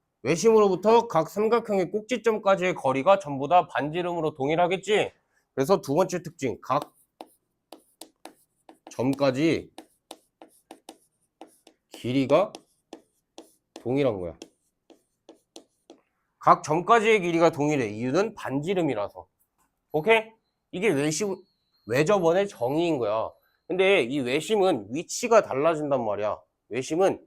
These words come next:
생긴 모양에 따라, 삼각형에 따라 위치가 달라져. 자, 우리 이거 삼각형 뭐라 부르지? 그냥 삼-, 그래, 예각 삼각형이라고 불러.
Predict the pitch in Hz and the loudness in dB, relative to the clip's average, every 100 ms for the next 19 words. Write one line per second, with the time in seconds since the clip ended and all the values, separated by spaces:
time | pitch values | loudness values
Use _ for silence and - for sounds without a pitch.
0 | _ - 208 226 196 113 139 170 135 123 | _ -4 0 2 0 4 4 4 2 2
1 | 151 127 - - 185 208 208 185 170 143 | 2 0 -4 -6 -2 -2 0 -2 0 0
2 | 135 110 120 - 156 117 - 117 143 101 | 0 -2 -8 -6 -2 -2 -2 2 2 2
3 | 85 _ _ - - _ _ _ _ _ | -6 _ _ -20 -20 _ _ _ _ _
4 | _ _ _ _ _ 135 156 - - - | _ _ _ _ _ 0 0 -2 -18 -20
5 | _ _ _ - _ _ _ _ - _ | _ _ _ -20 _ _ _ _ -20 _
6 | _ _ _ - - _ _ _ _ _ | _ _ _ -20 -20 _ _ _ _ _
7 | _ _ _ - - _ _ _ _ _ | _ _ _ -20 -20 _ _ _ _ _
8 | _ _ _ _ - 151 151 160 175 185 | _ _ _ _ -4 -2 0 -2 -2 -4
9 | 180 147 113 131 139 117 117 196 - _ | -2 -4 -2 0 0 -2 -8 -12 -18 _
10 | _ _ _ _ _ _ _ _ _ _ | _ _ _ _ _ _ _ _ _ _
11 | _ _ _ _ _ _ _ - 143 139 | _ _ _ _ _ _ _ -8 -6 -6
12 | 147 - 107 98 104 147 92 117 165 165 | -8 -10 -8 -6 -4 -4 -2 0 0 0
13 | 160 151 147 143 131 120 110 107 104 170 | -2 -6 -6 -6 -6 -6 -6 -4 -2 -2
14 | - | -4